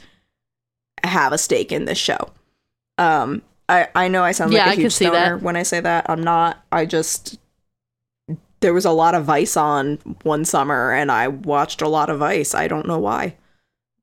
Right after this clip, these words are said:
Speaker 2: Right.
Speaker 1: But,
Speaker 2: N-
Speaker 1: yeah.
Speaker 2: no problems there.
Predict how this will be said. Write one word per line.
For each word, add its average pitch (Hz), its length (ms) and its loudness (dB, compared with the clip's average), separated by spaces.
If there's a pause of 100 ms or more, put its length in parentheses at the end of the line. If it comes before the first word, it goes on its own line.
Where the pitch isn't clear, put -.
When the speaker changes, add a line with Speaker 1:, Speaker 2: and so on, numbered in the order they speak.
(400)
Speaker 2:
Right. 180 160 -2
Speaker 1:
But, 160 320 0 (400)
Speaker 2:
N- 202 140 -4 (400)
Speaker 1:
yeah. 220 360 0 (360)
Speaker 2:
no 247 100 6
problems 190 520 2
there. 190 340 0